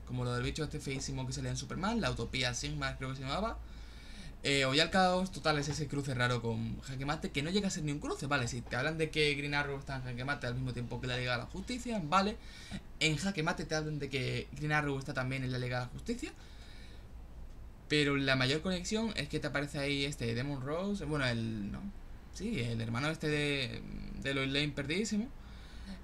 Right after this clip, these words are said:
Que, claro, estamos hablando de que había portadas que te decían, "¿Quién es Damon Rose?". Entonces estábamos hablando de, de Jaque Mate. Y te responden,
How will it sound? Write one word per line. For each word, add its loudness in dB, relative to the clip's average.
Que, 6
claro, 6
estamos 2
hablando 6
de 0
que 0
había 0
portadas 0
que -4
te 0
decían, 2
"¿Quién 6
es 4
Damon 0
Rose?". -2
Entonces 0
estábamos 0
hablando -2
de, 0
de 0
Jaque -2
Mate. -2
Y 0
te 2
responden, 2